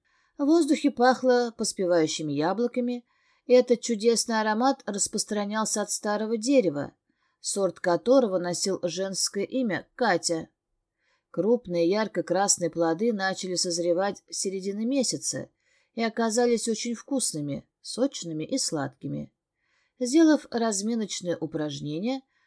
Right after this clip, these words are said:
Светлана переоделась в футболку и шорты. Распахнув дверь спальни, направилась в гостиную. Телевизор был выключен.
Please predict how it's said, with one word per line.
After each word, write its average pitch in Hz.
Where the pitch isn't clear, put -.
Светлана 294
переоделась 247
в -
футболку 202
и 156
шорты. 147
Распахнув 202
дверь 165
спальни, 196
направилась 247
в 190
гостиную. 151
Телевизор 277
был 294
выключен. 180